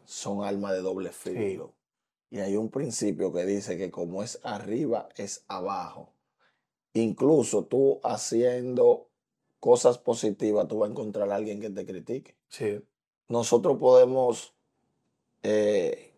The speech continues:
Speaker 1: cambiar el mundo para bien. Y va a haber ni alguien que va a decir, "Ustedes están interfiriendo con, con, con, con, con, con, con, con lo, con lo establecido, porque ustedes no pueden cambiar el mundo para bien, porque el mundo ya tiene un, un, un
Speaker 2: Un,
Speaker 1: destino".
Speaker 2: tiene una
Speaker 1: ¿Me
Speaker 2: línea.
Speaker 1: entiendes? <laughs> Siempre va a aparecer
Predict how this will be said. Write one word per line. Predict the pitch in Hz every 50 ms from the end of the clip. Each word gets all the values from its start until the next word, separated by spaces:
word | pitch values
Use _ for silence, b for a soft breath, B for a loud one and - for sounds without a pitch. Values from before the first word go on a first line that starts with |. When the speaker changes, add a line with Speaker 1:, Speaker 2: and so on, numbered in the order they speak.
| _ _ _
Speaker 1:
cambiar | - - 110 110 113 120 123 123 127
el | 123 120 117
mundo | 117 120 120 117 110 104 101 104 98 -
para | - 110 107 107 104
bien. | 95 101 98 95 87 82 80 73 - _ _ _ _ _
Y | _ - 107 104 107
va | 107 110
a | 110
haber | 110 113 113 110 110 110 - - - _ _ _ _
ni | - 101 107 110 110
alguien | 113 113 110 107 107 107 98
que | 95 107
va | 98 104 107
a | 110
decir, | 107 - - 107
"Ustedes | 104 - - 135 151 135
están | - 151 160 165
interfiriendo | 226 127 113 151 151 139 - 139 127 127 139 156 156 151 143 139 139 127
con, | 117 147 131 135
con, | 143 127 120 120
con, | 127 - -
con, | 127 117 131 131 123
con, | 127 127 147 107 - b b b b b b b b b b _ _ _ _ _ _ _ _ -
con, | - 120 123 123 117 82 -
con, | - 117 120
con | - - 123 127 127
lo, | 131 127 113
con | - - - 135 120 127
lo | 127 123
establecido, | 117 - 127 127 127 123 120 - - 147 151 160 156 127 113
porque | 127 117 131
ustedes | 120 - 135 143 147
no | 147 139 139
pueden | - 147 151 143 143 151 -
cambiar | - - - 131 139 143
el | 139
mundo | 139 151 156 143 -
para | 123 135 135 131 123
bien, | 131 143 151 156 147
porque | 139 139 113 131
el | 127
mundo | 123 131 147 175 254 143
ya | 143 139 120
tiene | - 147 143
un, | 143 147 143 135
un, | 143 139
un | 135 139 143
Speaker 2:
Un, | 165
Speaker 1:
destino". | 185 - 208 208
Speaker 2:
tiene | - - 160 165 170 196 202 220
una | 220 202 185
Speaker 1:
¿Me | 170
Speaker 2:
línea. | 170 165 151 156
Speaker 1:
entiendes? | 143 - 180 170 165 160
<laughs> | - -
Siempre | - 196 214 202 - -
va | 170 180
a | 175
aparecer | 156 - - 156 170 165